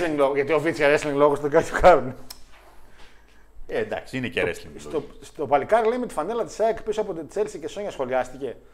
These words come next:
Speaker 1: Δεν τον πήρε το μάτι μου. Καλά, να πας τώρα στο show του wrestling, στο Raw, γιατί ο στο Raw το λες, και να φοράς μπλούζα της αεκ. Τι να, φόρα μέσα σακούλα πατάτες, ξέρω εγώ.
Speaker 2: Εγώ θα πήγαινα.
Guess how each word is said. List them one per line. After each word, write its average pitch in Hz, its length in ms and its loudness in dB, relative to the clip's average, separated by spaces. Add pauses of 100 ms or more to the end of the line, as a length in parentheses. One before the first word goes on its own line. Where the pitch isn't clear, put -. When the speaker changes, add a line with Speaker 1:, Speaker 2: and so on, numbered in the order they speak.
(340)
Speaker 1:
Δεν 240 100 -8
τον 220 80 -2
πήρε 147 120 0
το 123 80 -4
μάτι 113 220 -4
μου. 110 140 -18 (680)
Καλά, 131 440 2
να 113 80 -12
πας 143 260 -2
τώρα 151 140 -2
στο - 260 -2
show 143 80 -2
του 123 120 -6
wrestling, 131 320 -4 (160)
στο 139 360 2
Raw, 143 40 6
γιατί 127 340 0
ο 135 40 -2
στο 131 180 -4
Raw 135 60 -2
το 123 80 -6
λες, 113 160 -12 (300)
και - 100 -10
να 123 80 -6
φοράς 131 240 -4
μπλούζα 139 180 -4
της 107 140 -14
αεκ. 120 220 -4 (1400)
Τι - 160 -18
να, 156 120 -10
φόρα 220 220 2
μέσα 214 160 -4
σακούλα 208 200 2
πατάτες, 202 400 -2
ξέρω 139 180 -6
εγώ. 131 180 -6
Speaker 2:
Εγώ 190 140 -4
θα 185 140 -6
πήγαινα. 87 380 -14